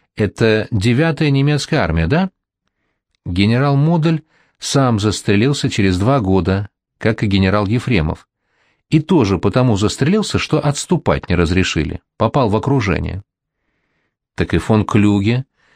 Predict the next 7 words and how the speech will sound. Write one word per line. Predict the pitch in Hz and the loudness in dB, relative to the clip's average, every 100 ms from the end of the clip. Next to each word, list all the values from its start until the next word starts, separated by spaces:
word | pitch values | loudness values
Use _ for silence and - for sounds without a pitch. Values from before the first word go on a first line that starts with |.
| _ | _
командующий | - 80 92 107 104 - 104 | -4 0 2 2 0 0 0
армиями | 90 90 87 82 | 0 0 0 -2
«Центр», | - 98 98 95 | -2 0 0 -2
тоже | - 101 90 98 | 0 0 2 0
застрелился. | 98 - 110 104 101 - 98 92 _ _ _ _ _ | -2 -2 0 0 0 -4 -8 -12 _ _ _ _ _
«Яд | 76 78 92 85 80 | -4 0 2 0 -2
принял», | - 85 82 80 82 | -2 0 2 0 -2